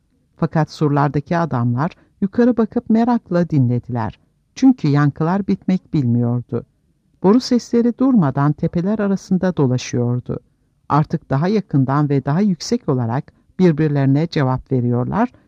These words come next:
hiddetle ve özgürce bağırıyorlardı.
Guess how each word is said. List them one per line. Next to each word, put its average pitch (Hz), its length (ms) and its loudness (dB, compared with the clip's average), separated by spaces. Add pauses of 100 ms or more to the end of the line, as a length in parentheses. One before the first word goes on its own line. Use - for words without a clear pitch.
(140)
hiddetle 220 500 0
ve 220 140 2
özgürce 196 680 0
bağırıyorlardı. 123 1000 -2